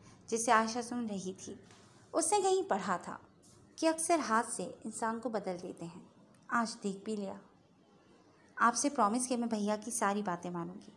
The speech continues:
और हर मामले में तुमसे सुलह मशवरा ज़रूर करूंगी। अब तो नाराज़गी छोड़ दो यार, उसका अंदाज़ सच्चा और सादा था। मैं तुमसे नाराज़ नहीं हूँ, मुझे तुम पर गुस्सा था कि तुम क्यों अपनी अकल इस्तेमाल करके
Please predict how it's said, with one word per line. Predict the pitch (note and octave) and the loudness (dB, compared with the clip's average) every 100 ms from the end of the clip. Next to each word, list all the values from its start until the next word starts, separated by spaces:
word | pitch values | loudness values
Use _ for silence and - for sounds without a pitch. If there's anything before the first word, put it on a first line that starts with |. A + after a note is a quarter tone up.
| - - - - - | -20 -20 -20 -8 -4
और | G#3 | 2
हर | B3 B3+ | 2 4
मामले | G#3+ F#3+ A#3 | 2 0 -2
में | A3+ G#3+ | -2 -2
तुमसे | G3+ F#3 G#3+ | -4 -4 -8
सुलह | G#3 G3 G3+ G3+ | -6 -2 -2 -2
मशवरा | F3+ - G3 | -6 -6 -6
ज़रूर | G#3 F#3 F3 E3 | -4 -6 -8 -8
करूंगी। | E3+ E3 - - - - - - - | -8 -8 -12 -18 -20 -20 -20 -20 0
अब | A#3 - | 0 4
तो | C4 | 2
नाराज़गी | A3+ G#3+ G3+ G3+ G#3+ | 4 4 2 0 -4
छोड़ | G#3 G3+ F#3 | -4 -4 -4
दो | G3 | -4
यार, | F#3 F#3 G3 A3+ A#3 - - - - | 0 4 6 6 4 -4 -18 -20 -10
उसका | A#3+ - C#4 | -2 6 6
अंदाज़ | B3+ B3+ B3 | 8 6 4
सच्चा | C4 B3+ G#3 F#3 | 0 0 0 0
और | G3 | 0
सादा | F#3+ F3 F3 | -2 -2 -2
था। | F3 F#3 - - - - - - - - - - - A3+ | -2 -6 -6 -20 -20 -20 -20 -20 -20 -20 -20 -20 -10 0
मैं | C4+ D4 | 2 4
तुमसे | B3 G3+ A#3 | 0 -2 -2
नाराज़ | G#3+ G3 F#3 F#3+ | 0 0 0 0
नहीं | G3+ G3+ G#3 | 0 0 -2
हूँ, | F3+ - - - - | -6 -10 -20 -20 -8
मुझे | B3+ D#4+ | -2 0
तुम | D#4+ C4+ | 0 2
पर | C#4 | 2
गुस्सा | F#3+ - G#3 | 0 0 -2
था | G#3 F3+ - - - - - - | -2 -6 -10 -18 -20 -20 -6 -2
कि | |
तुम | E4+ G4+ A4 - | 0 0 -2 2
क्यों | C#4+ | 4
अपनी | F#4 - D4 | 4 4 2
अकल | D4 A#3 | 2 -2
इस्तेमाल | A3+ G#3 G3 G3+ | -2 -2 0 0
करके | G3+ F3+ - | -2 -4 -6